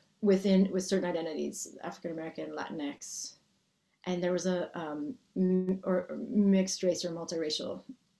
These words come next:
group. And one of the things we heard from the folks in that group from several people in that group was like, this was the first time in their life they could pick that identity, which I was so moved by.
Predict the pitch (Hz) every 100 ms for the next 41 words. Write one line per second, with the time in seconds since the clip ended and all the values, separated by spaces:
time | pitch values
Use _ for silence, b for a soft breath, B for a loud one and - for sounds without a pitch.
0 | _ 180 - - _ _ _ _ _ _
1 | _ _ _ _ _ _ 202 233 285 285
2 | 262 214 208 220 - 202 175 196 190 214
3 | 185 170 - 175 226 - _ _ _ _
4 | _ _ _ _ 202 180 - 202 240 247
5 | 269 294 285 277 277 294 214 196 180 -
6 | 240 269 359 294 240 - 208 214 - 226
7 | 233 226 196 175 175 226 226 196 190 175
8 | - - 214 - - 156 - 185 202 -
9 | _ _ - 165 147 147 - - 190 _
10 | _ _ _ _ _ _ - 196 185 175
11 | 156 - 226 226 202 196 214 185 156 139
12 | 135 202